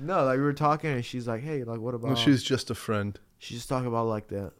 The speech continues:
Speaker 1: like, something historical, and I was like, "Oh, dude, I thought you'd never ask." <laughs> I just started fucking, yeah.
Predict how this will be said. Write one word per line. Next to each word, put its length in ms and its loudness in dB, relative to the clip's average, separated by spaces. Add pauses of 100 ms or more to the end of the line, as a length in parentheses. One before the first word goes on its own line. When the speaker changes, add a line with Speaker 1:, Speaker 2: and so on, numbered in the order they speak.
(120)
Speaker 1:
like, 160 -12
something 400 -10
historical, 500 -8
and 100 -6
I 40 -6
was 120 -6
like, 120 -4
"Oh, 420 -2
dude, 140 0
I 80 -2
thought 160 -2
you'd 160 -2
never 240 -2
ask." 540 -2
<laughs> 40 -2
I 440 2
just 200 0
started 300 -2
fucking, 480 -2 (1000)
yeah. 320 -6